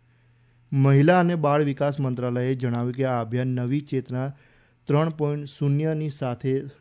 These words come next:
શરૂ કરાશે, જેથી જાતિ આધારિત હિંસાને ડામવા કાર્યવાહીને અસરકારક બનાવી શકાય. મહિલાઓ સામે હિંસાને ડામવા દર વર્ષે સમગ્ર વિશ્વમાં પચીસ નવેમ્બરે આંતરરાષ્ટ્રીય દિવસ મનાવાય છે.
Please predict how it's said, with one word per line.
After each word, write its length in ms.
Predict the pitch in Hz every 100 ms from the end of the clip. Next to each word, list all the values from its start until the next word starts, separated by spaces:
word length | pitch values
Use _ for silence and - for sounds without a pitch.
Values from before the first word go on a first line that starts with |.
| - -
શરૂ 220 | 139 127
કરાશે, 480 | 123 113 104 - - _ _ _ _ _
જેથી 440 | 123 139 139 165 170
જાતિ 380 | 139 127 143
આધારિત 360 | 156 135 143 156
હિંસાને 500 | 135 135 123 135 143
ડામવા 460 | 135 123 123 123 127
કાર્યવાહીને 680 | 127 120 127 127 135 147
અસરકારક 640 | 165 143 - 143 139 131 131
બનાવી 360 | 131 135 135
શકાય. 400 | 123 117 101 90 - _ _ - - - -
મહિલાઓ 440 | 139 139 147 175
સામે 320 | 170 151 151 151
હિંસાને 500 | 139 131 139 143 147
ડામવા 440 | 135 123 123 127
દર 280 | 123 139 147
વર્ષે 320 | 139 - 139
સમગ્ર 480 | 139 127 127 123 120
વિશ્વમાં 600 | 117 113 151 151 113 101 _ _ _ -
પચીસ 400 | 143 143 175 160
નવેમ્બરે 500 | 143 135 131 131 139
આંતરરાષ્ટ્રીય 920 | 143 127 123 151 139 123 _ 139 139
દિવસ 380 | 131 123 127 -
મનાવાય 440 | 131 120 107 95 95
છે. 180 | -